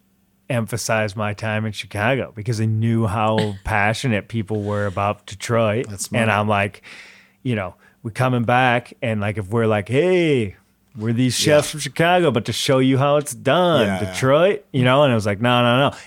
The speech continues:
Speaker 1: And I was also very, uh, conscientious of, to ensure that nowhere in any press release did it say that I was, like, from Detroit, 'cause I knew, like, I'm gonna get eaten up for that, 'cause they're gonna see me and
Speaker 2: Right.
Speaker 1: they're like, "This guy didn't come from the city.
Speaker 2: Yeah.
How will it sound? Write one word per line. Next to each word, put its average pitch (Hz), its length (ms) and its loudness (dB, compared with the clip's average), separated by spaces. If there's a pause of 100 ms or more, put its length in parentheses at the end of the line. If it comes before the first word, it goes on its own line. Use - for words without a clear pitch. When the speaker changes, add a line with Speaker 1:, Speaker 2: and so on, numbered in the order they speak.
Speaker 1:
And 170 280 4
I 127 80 6
was 117 140 2
also 120 340 2
very, 117 920 2 (300)
uh, 98 240 -2 (460)
conscientious 110 680 -2
of, 98 180 -12 (100)
to 123 120 -2
ensure 104 360 -2
that 101 260 -4 (300)
nowhere 120 560 2
in 107 100 2
any 107 200 2
press 113 300 -2
release 104 280 -6
did 104 100 -8
it 98 160 -8
say 104 180 -2
that 92 140 -4
I 92 160 -2
was, 90 180 -8
like, 90 220 -8
from 98 580 -2
Detroit, 92 520 -8 (180)
'cause 104 140 -12
I 101 100 0
knew, 101 340 -2
like, 90 240 -8
I'm - 460 -20
gonna 104 80 -6
get 104 160 -6
eaten 131 240 -4
up 156 200 0
for 104 120 -10
that, 87 300 -10
'cause 101 140 -18
they're 98 100 -8
gonna 90 100 -10
see 123 240 -2
me 120 120 2
and 120 80 2
Speaker 2:
Right. 113 100 2
Speaker 1:
they're 95 100 -2
like, 90 160 -8
"This 131 140 -10
guy 92 240 -4
didn't 90 200 -12
come 92 200 -8
from 92 160 -12
the 85 100 -12
city. 117 480 0
Speaker 2:
Yeah. 110 220 -4